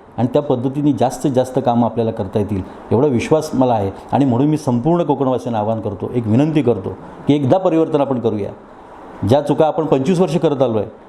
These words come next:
त्या आता थांबूया आणि कुठेतरी परिवर्तनाच्या मार्गामधून जाऊया आणि एकदा एक संधी देऊया, एक संधी देऊया, एक संधीतून परिवर्तन बघूया.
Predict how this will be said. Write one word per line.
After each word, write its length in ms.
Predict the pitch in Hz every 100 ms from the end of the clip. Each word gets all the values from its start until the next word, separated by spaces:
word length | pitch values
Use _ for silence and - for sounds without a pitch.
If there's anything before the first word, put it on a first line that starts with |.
| - -
त्या 80 | 135
आता 120 | 139 147
थांबूया 440 | - 127 165 127 98 - - - -
आणि 140 | 120
कुठेतरी 320 | 143 131 165 185
परिवर्तनाच्या 800 | 160 156 151 147 147 143 143 135
मार्गामधून 640 | 127 123 120 123 120 123
जाऊया 320 | 110 101 90 - - - -
आणि 180 | 127 165
एकदा 200 | 175 214
एक 160 | 202
संधी 240 | 196 156 151
देऊया, 320 | 127 101 90 - - - -
एक 140 | 190 190
संधी 280 | 175 160
देऊया, 280 | 131 113 113 -
एक 180 | 190 -
संधीतून 500 | 156 165 165 170 156
परिवर्तन 640 | - - 175 175 160 151
बघूया. 260 | 131 113